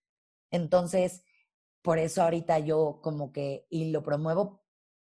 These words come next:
lo promuevo hacia afuera, lo que te decía, lo que promuevo hacia afuera en mis redes es porque es el proceso que yo estoy viviendo, ¿no? Entonces,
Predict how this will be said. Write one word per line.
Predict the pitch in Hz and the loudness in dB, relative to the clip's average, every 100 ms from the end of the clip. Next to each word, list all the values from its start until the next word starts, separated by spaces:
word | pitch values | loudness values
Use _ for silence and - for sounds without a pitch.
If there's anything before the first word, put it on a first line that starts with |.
| _ - | _ -2
lo | 175 170 | 2 2
promuevo | 156 185 247 | 2 2 2
hacia | 262 156 | 2 0
afuera, | - 170 180 | 4 6 6
lo | |
que | 156 | 4
te | 139 | 0
decía, | 143 156 139 | -4 0 0
lo | 143 | 0
que | 160 | -4
promuevo | 147 156 185 | -4 -2 0
hacia | 214 180 | 0 0
afuera | 139 - 180 175 | -6 2 2 2
en | 170 | -4
mis | 156 | -2
redes | 160 156 170 | 0 0 0
es | 156 | -4
porque | 160 156 | -6 -4
es | 156 | -4
el | 160 | -4
proceso | 147 147 160 | -2 -4 -4
que | 156 | -6
yo | 143 | -6
estoy | 160 160 | -2 -2
viviendo, | 135 139 170 160 143 120 _ - - - | -2 -4 -2 -2 -6 -10 _ -20 -20 -12
¿no? | 156 156 | -6 -2
Entonces, | 185 165 165 165 175 170 | -2 -2 -2 0 2 0